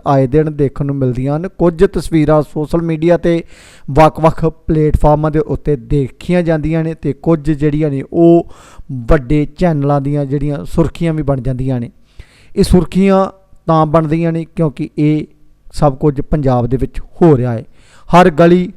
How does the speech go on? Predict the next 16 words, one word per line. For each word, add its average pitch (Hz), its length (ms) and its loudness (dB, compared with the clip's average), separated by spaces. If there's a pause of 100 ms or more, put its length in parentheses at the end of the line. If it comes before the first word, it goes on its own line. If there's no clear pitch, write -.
ਹਰ 165 300 4
ਮੋੜ, 156 440 4
ਹਰ 170 400 2 (120)
ਹਨੇਰੀ, 160 520 -2 (140)
ਹਰ 160 120 4
ਪਤਲੀ, 170 500 0 (320)
ਹਰ 170 320 4 (400)
ਵੱਡੀ 139 360 2
ਗਲੀ 147 240 0
ਦੇ 156 120 0
ਵਿੱਚ 143 400 -4 (220)
ਕਿਤੇ 151 180 -2
ਨਾ 143 100 -2
ਕਿਤੇ 135 300 -4
ਜਿਹੜੇ 139 260 0
ਨੇ 127 160 -6